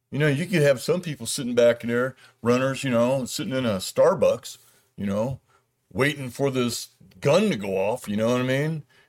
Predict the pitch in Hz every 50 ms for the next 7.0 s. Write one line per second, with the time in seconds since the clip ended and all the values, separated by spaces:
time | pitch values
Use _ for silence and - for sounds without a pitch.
0 | _ _ - 107 123 160 156 - 170 156 139 127 117 110 135 143 147 143 139 123
1 | 117 107 117 135 139 135 - - 127 139 170 180 - - 107 107 113 117 120 -
2 | 143 135 135 135 123 120 - _ _ _ _ _ _ _ _ _ _ _ _ -
3 | - 123 135 139 165 185 180 - 208 202 202 240 226 - _ _ _ _ _ _
4 | _ - 131 151 160 165 180 196 180 156 - 139 175 165 117 - - - - -
5 | - _ - 117 123 127 127 127 127 127 131 147 165 156 113 - - - - -
6 | - - _ _ _ _ _ _ _ _ _ - 127 123 110 113 127 135 113 -